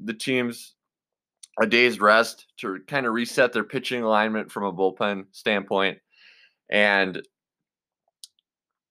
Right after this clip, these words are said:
in addition to that, they just want to get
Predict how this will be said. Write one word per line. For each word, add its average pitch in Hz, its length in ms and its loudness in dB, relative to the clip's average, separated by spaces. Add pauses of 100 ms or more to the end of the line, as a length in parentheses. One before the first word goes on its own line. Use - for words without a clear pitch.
(300)
in 107 120 0
addition 120 480 2
to 113 100 4
that, 107 440 4
they 107 200 2
just 113 240 -10
want 113 320 2
to 101 260 -6 (400)
get 110 320 0